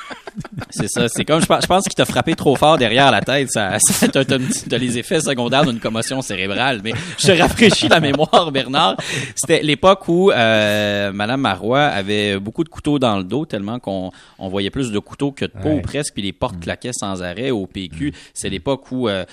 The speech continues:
Speaker 1: sa, son leadership était menacé,
Speaker 3: Oui.
Speaker 1: on prêtait des intentions, euh, réelles, là, cela dit, à Gilles Duceppe. Puis je me souviens, moi, que Yves-François Blanchet est intervenu, puis il disait les choses noir sur blanc quand quelqu'un,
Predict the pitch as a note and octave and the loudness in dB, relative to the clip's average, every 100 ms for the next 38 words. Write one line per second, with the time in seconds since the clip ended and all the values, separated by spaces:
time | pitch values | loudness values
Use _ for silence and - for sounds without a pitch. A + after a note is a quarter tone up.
0 | - - - F#2 F2 E2+ E2 D#2+ D#2 D2+ | -16 -8 -4 -4 -4 -6 -8 -10 -12 -14
1 | D#2+ - G2 G2 G2 F#2 - C3+ G#2+ F2+ | -14 -10 -8 -8 -8 -8 -6 -8 -10 -10
2 | G2+ G2 F#2 E2+ - C3 C#3 C#3+ B2+ G2 | -8 -8 -10 -10 -8 -4 -4 -2 -4 -4
3 | F2 F2 - G2 G#2+ G2+ F#2+ F#2 F2+ - | -6 -12 -12 -10 -6 -6 -8 -8 -10 -8
4 | A2+ A#2 A#2 - - F2 F2+ F#2 G2 A#2 | -6 -6 -6 -16 -12 -8 -8 -6 -6 -6
5 | - D3+ A2 G2+ G2 D#3 - - - G2+ | -10 -10 -8 -8 -6 -8 -10 -20 -10 -6
6 | F#2+ G#2 F2 - C#3+ D#3+ F#2+ F#2+ G2+ - | -6 -6 -6 -4 -4 -6 -10 -10 -10 -10
7 | G2+ A#2+ A#2 A2 - F#2+ G2 - F2+ G#2+ | -8 -4 -4 -6 -6 -6 -6 -10 -10 -8
8 | G2 F2 - A#2+ C3 - - G2+ A2 G2 | -8 -6 -6 -6 -6 -10 -12 -8 -6 -4
9 | G2+ F#2 F#2+ B2 C#3 - F#2 G2 G#2 F#2 | -4 -4 -4 -2 -2 -4 -8 -6 -6 -4
10 | A2+ G2+ G#2 G2+ G2 F2 A2+ G#2+ F#2 F2+ | -4 -2 -4 -4 -8 -8 -8 -8 -10 -8
11 | G2+ E2+ A2+ | -10 -6 -4